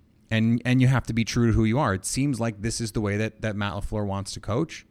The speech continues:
But at the same time, I think he's gonna have h-, high standards. I don't think that means he's gonna be, quote unquote, soft.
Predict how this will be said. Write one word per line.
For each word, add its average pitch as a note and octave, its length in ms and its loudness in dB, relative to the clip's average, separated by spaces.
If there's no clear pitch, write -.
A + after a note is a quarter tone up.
But A#2 160 2
at A#2 80 0
the C3 80 0
same A#2 240 0
time, A#2 160 0
I A#2+ 80 2
think A#2+ 180 -2
he's A#2+ 140 -2
gonna A#2 160 2
have A#2 200 0
h-, - 280 -10
high A#2 200 -2
standards. B2 520 0
I G2+ 80 2
don't A#2+ 220 2
think A#2 160 0
that A2+ 120 0
means A2 260 0
he's G#2 140 -2
gonna F#2+ 200 0
be, F2+ 200 -2
quote G2+ 300 0
unquote, F2+ 460 -2
soft. - 680 -4